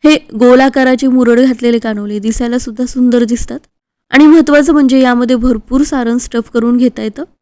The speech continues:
चवीला सुद्धा अतिशय छान लागतात. या नागपंचमीला या पद्धतीने अगदी झटपट हे उकडीचे कानोले नक्की करून पहा.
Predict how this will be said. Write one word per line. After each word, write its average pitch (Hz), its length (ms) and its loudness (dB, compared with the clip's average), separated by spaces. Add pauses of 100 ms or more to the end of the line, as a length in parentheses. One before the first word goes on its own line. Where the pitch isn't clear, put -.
(520)
चवीला 311 280 4
सुद्धा 285 340 0 (100)
अतिशय 269 580 -2
छान 254 180 -2
लागतात. 220 420 -8
या 226 180 -4
नागपंचमीला 247 760 -4
या 226 160 -6
पद्धतीने 208 600 -8
अगदी 208 300 -4
झटपट 254 580 -2
हे 240 160 -6
उकडीचे 220 400 -8
कानोले 214 380 -10 (140)
नक्की 226 280 -8
करून 190 240 -8
पहा. 208 260 -16